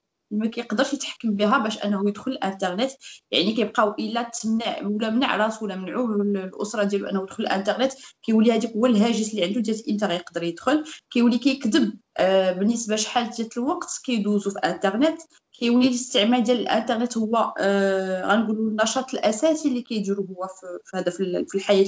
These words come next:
اليوميه ديالو. آه، كيولي كيستعمل الانترنت باش يهرب من اي مشاعر سلبيه بحال الحزن ولا القلق ولا، آه، الشعور بالوحده، دونك تيتوجه للانترنت باش يهرب من هذه المشاعر. كيكون الاستعمال الانترنت ديالو على حساب، كيف ما قلنا قبيله، على حساب الدراسه،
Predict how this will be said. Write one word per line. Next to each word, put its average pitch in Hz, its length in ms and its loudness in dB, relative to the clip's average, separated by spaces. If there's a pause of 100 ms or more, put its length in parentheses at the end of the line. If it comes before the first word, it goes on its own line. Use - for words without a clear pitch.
اليوميه 165 360 -2
ديالو. 226 560 2 (440)
آه، 220 200 4
كيولي 254 360 0
كيستعمل 247 420 -2
الانترنت 262 640 0
باش 240 160 0
يهرب 233 440 2 (220)
من 240 200 2
اي 311 200 6
مشاعر 269 420 0
سلبيه 208 540 -4
بحال 202 280 -4
الحزن 220 460 -2
ولا 190 100 0
القلق 254 600 2
ولا، 202 260 2 (260)
آه، 202 300 6
الشعور 208 640 0
بالوحده، 202 380 0
دونك 202 200 -2
تيتوجه 269 420 2
للانترنت 220 640 0
باش 202 160 -2
يهرب 196 320 0
من 190 60 -2
هذه 180 180 -2
المشاعر. 208 600 2 (400)
كيكون 269 280 4
الاستعمال 262 500 2
الانترنت 254 640 -2
ديالو 226 220 -2
على 196 140 0
حساب، 220 320 -2
كيف 233 260 -8
ما 226 140 0
قلنا 233 260 2
قبيله، 220 340 -2
على 190 160 2
حساب 202 200 -4
الدراسه، 226 580 0